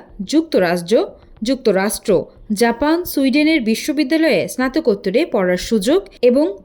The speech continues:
তুরস্ক ও উগান্ডার বিশ্ববিদ্যালয়ে এক বছরের একটি প্রফেশনাল ডেভেলপমেন্ট প্রোগ্রামে অংশগ্রহণের সুযোগ মিলবে। মোট একশো তিরিশটি স্কলারশিপ প্রদান করা হবে। এর মধ্যে স্নাতকোত্তরে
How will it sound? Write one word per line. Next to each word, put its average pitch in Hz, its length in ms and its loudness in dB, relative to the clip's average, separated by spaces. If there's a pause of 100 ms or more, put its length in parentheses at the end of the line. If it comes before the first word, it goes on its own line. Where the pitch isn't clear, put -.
(120)
তুরস্ক 339 420 2 (200)
ও 214 140 0
উগান্ডার 294 520 2
বিশ্ববিদ্যালয়ে 269 800 0 (100)
এক 214 200 -2
বছরের 196 420 0
একটি 214 240 -4
প্রফেশনাল 269 720 0
ডেভেলপমেন্ট 214 720 0
প্রোগ্রামে 240 460 2 (220)
অংশগ্রহণের 247 760 0
সুযোগ 262 360 -2
মিলবে। 175 320 0 (300)
মোট 359 200 2 (200)
একশো 262 240 -2
তিরিশটি 311 580 2
স্কলারশিপ 285 600 0
প্রদান 254 320 2
করা 170 200 -2
হবে। 175 280 -2 (140)
এর 233 160 4
মধ্যে 247 360 2 (160)
স্নাতকোত্তরে 196 720 0